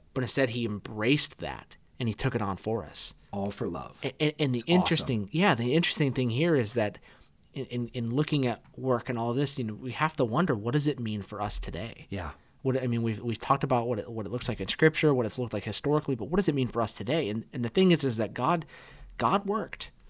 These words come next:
Speaker 1: You know, we've talked about he's described as a worker. And as his image bearers, as people who take on the image of God, we get something out of our work, and God gets something out of our work, no
Speaker 2: Yes.
Speaker 1: matter how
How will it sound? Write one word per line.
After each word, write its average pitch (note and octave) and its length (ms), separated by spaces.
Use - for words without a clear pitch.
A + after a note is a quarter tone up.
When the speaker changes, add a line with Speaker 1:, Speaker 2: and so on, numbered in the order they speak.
Speaker 1:
You B2 140
know, A#2 60
we've C3 140
talked F3 220
about C3 160
he's C3 200
described C3 500
as D#3 100
a D3+ 60
worker. C3+ 420
And C3 140
as D3+ 240
his E3 320
image D#3+ 400
bearers, G2 420
as A2+ 140
people D#3+ 360
who - 120
take C#3 320
on C3+ 280
the A#2+ 200
image C#3 300
of B2 160
God, C#3 420
we C#3 340
get D3 360
something A2 580
out A#2+ 140
of A#2+ 120
our A2 160
work, A#2+ 480
and A#2 340
God E3 360
gets C3 180
something G2 440
out A2+ 200
of G#2 100
our G#2 140
work, F#2+ 280
no C3 120
Speaker 2:
Yes. B2+ 80
Speaker 1:
matter D#3+ 240
how D#3 380